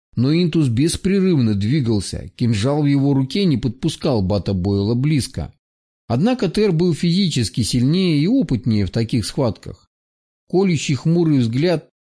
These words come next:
цепко держал каждое движение Интуса, а выдававшийся вперёд нос, казалось, вынюхивал слабое место в обороне противника.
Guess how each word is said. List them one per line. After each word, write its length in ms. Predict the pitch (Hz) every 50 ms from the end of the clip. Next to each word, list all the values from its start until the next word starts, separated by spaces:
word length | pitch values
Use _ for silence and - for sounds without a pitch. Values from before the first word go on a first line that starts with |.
| _ _ -
цепко 360 | - 196 175 - - - 120
держал 500 | 104 107 113 107 98 104 139 156 156 156
каждое 440 | - - 110 110 107 98 110 131 127
движение 720 | 117 120 123 113 98 101 110 107 107 113 123 139 156 151
Интуса, 500 | 127 107 - - 92 - - - - 113 - _ _ _ _ _ _ _ _ _ _
а 120 | - 98
выдававшийся 760 | 107 127 131 131 156 170 202 208 175 - - 160 147 - 156 139
вперёд 440 | - - 160 156 165 156 127 -
нос, 240 | 165 180 214 190 -
казалось, 520 | - - 123 110 135 160 165 160 139 - 135
вынюхивал 580 | 135 143 156 156 151 123 - 156 156 160 156
слабое 500 | - - 165 160 156 147 151 165 185 190
место 380 | 202 202 185 139 - - - 104
в 80 | 98
обороне 460 | 101 95 107 117 120 120 110 101 95 87
противника. 720 | - 120 127 123 - 131 110 95 90 82 80 - 60